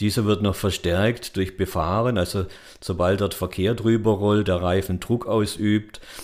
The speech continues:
wird die Verflüssigung beschleunigt und, äh, deswegen sieht man auch als erstes frei immer diese Fahrspuren, ne, direkt nach dem Einsatz eines Streufahrzeuges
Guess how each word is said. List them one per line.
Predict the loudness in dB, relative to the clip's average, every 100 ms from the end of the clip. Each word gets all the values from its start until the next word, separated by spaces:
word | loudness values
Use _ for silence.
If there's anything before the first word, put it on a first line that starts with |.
| -6
wird | -2
die | -2
Verflüssigung | 0 -2 2 2 2 0 0 -2
beschleunigt | -4 -2 0 2 2 0 -4 -10 -20
und, | -4 -2 0 2
äh, | 2
deswegen | 0 -2 -2 -2
sieht | -4 -4 -2
man | -2
auch |
als | -2 -4
erstes | -4 -4 -4 -8 -10
frei | -10 -6 -2 0 -2 -4 -18 -16
immer | -6 -2 0
diese | -2 -4
Fahrspuren, | -4 -2 0 -2 -2 -2 0 2 2
ne, | 2 0
direkt | -2 -4 -2
nach | -4 -4
dem | -6
Einsatz | -4 -4 -4 -6 -2
eines | -2 0 -2
Streufahrzeuges | -4 -2 -2 0 -2 -2 -2 -2 0 -4 -6